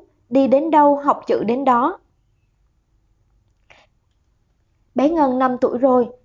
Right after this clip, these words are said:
dạo này bé rất có hứng thú với chữ, thường hay hỏi mẹ về các con chữ trên các tấm biển quảng cáo, nhãn hiệu, bao bì. Đồng thời,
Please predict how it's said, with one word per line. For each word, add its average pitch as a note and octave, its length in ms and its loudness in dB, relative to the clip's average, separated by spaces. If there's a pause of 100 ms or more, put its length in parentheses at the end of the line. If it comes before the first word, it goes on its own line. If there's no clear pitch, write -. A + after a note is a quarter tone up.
(120)
dạo A#3+ 180 0
này A#3 240 -2
bé A3+ 160 -2
rất F4 200 -2
có D#4+ 100 2
hứng D#4+ 260 -2
thú D4 260 0
với F#4+ 180 0
chữ, E3 240 -2 (280)
thường C#4 220 0
hay D#4 160 -2
hỏi B3+ 160 0
mẹ C#4 280 -6
về A3 180 -6
các D#4+ 180 -4
con B3 240 -2
chữ A3 200 -6
trên B3 160 -2
các C4+ 220 -8
tấm D4 200 -6
biển A3 180 -6
quảng G3+ 240 -6
cáo, A#3 300 -4 (280)
nhãn A#3+ 200 -6
hiệu, B3 340 -2
bao C#4 180 2
bì. C4 340 0 (560)
Đồng C#4 260 0
thời, C4+ 240 2